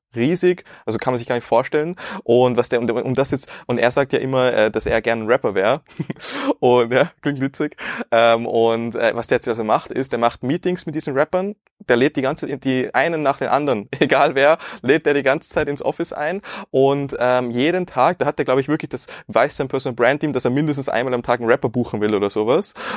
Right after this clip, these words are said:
äh, in, in, zu einem Meeting. Und jedes Mal, wenn dann ein Rapper da ist, dann macht er mit dem eben Stories und, äh, Fotos und wird dann, und kriegt dann die Exposure von dem Rapper auch, weil eben im Optimalfall ist es so, es wird sicher nicht hundert Prozent der Fälle betreffen, aber der Plan ist,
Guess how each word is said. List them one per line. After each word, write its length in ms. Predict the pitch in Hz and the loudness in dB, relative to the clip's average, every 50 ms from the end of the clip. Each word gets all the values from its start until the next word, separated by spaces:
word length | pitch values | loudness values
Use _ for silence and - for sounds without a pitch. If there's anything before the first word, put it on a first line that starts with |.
| 202 - | -4 0
äh, 80 | - 123 | 0 2
in, 240 | - - 139 139 117 | 2 2 2 2 2
in, 320 | 120 127 127 - - 123 | 2 0 0 0 -2 -4
zu 100 | - 143 | -2 -2
einem 140 | 131 120 120 | -2 0 0
Meeting. 380 | 127 135 135 156 160 170 175 - - - 190 - | -2 -2 0 0 0 0 -2 -4 -8 -12 -8 -4
Und 140 | - 120 120 | -2 0 2
jedes 220 | 127 147 160 - | 4 4 2 2
Mal, 120 | - 143 123 | 0 0 2
wenn 140 | 123 139 151 | 2 2 2
dann 120 | 143 135 | 2 0
ein 40 | 127 | 0
Rapper 200 | 131 - 127 117 | -2 -2 -2 0
da 180 | - 117 135 | 2 2 2
ist, 280 | 143 147 156 147 - - | 2 2 -2 -4 -2 -2
dann 120 | 123 135 | 0 2
macht 220 | 131 123 127 - - | 2 0 0 0 -2
er 60 | 135 | -6
mit 120 | 127 - | -6 -4
dem 160 | - 127 120 113 | -4 -4 -4 -4
eben 220 | - 113 113 117 - - - - | -4 -4 -4 -4 -6 -12 -16 -14
Stories 480 | - - - 127 135 147 151 151 - - | -10 -2 0 2 4 4 4 2 0 -2
und, 360 | - 131 139 147 - - - | -2 -2 -2 -2 -4 -4 0
äh, 260 | - 117 117 110 - | 2 2 4 2 2
Fotos 640 | - - 143 151 180 - - 120 151 180 190 - - - - - | 0 0 0 0 2 2 0 2 2 0 0 -4 -8 -14 -12 -8
und 160 | - 120 120 | -6 -2 2
wird 140 | 135 151 - | 2 2 2
dann, 100 | 151 139 | 0 -2
und 240 | - 127 131 123 - _ - - | -4 -4 -6 -8 -8 _ -6 -2
kriegt 240 | - 165 - - | -2 -2 -2 -2
dann 160 | - 110 131 143 | -2 -2 -2 0
die 80 | 127 | -2
Exposure 560 | 127 - - - - - 131 139 151 147 139 | -2 -4 -6 -8 -4 -2 0 0 0 -2 -4
von 200 | - - 123 135 | -6 -4 -4 -2
dem 140 | 131 127 117 | -2 0 0
Rapper 240 | 110 113 - - - | 0 2 2 2 4
auch, 220 | - 123 120 - | 4 4 4 4
weil 180 | 110 98 101 - | 4 2 2 2
eben 140 | 120 117 110 | 0 -2 0
im 100 | 110 107 | 0 0
Optimalfall 520 | 107 - 131 123 120 127 143 147 147 135 | 0 0 0 0 2 2 2 2 0 -2
ist 100 | 135 127 | -2 -2
es 80 | 127 - | -4 -2
so, 80 | 131 | -4
es 100 | 120 - | -2 -2
wird 100 | - 113 | -4 -4
sicher 200 | - - 110 120 | -4 -4 -6 -4
nicht 160 | 113 110 - - | -6 -6 -4 -4
hundert 180 | 135 139 - | -4 -4 -4
Prozent 240 | - 107 - 107 101 | -4 -6 -6 -6 -6
der 60 | 101 | -2
Fälle 160 | - 120 139 | -2 -2 -2
betreffen, 360 | 135 135 - - 139 - - - | -2 -4 -6 -10 -10 -8 -6 -2
aber 220 | - 107 117 120 | 0 0 0 0
der 80 | 110 - | -2 -4
Plan 320 | - - 101 98 123 139 | -4 -4 -4 -2 -2 -2
ist, 240 | 139 139 139 - | 0 -2 -4 -4